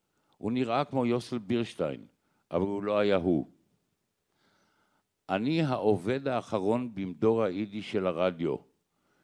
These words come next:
הציג את עצמו. "אני האחרון ואחריי אין איש.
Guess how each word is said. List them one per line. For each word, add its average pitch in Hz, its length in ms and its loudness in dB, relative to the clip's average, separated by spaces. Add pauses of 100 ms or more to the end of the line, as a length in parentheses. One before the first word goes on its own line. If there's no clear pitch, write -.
(140)
הציג 92 440 -2
את 90 140 -4
עצמו. 71 480 -8 (1200)
"אני 127 400 0
האחרון 120 880 0
ואחריי 104 840 0 (120)
אין 101 340 -4
איש. - 480 -6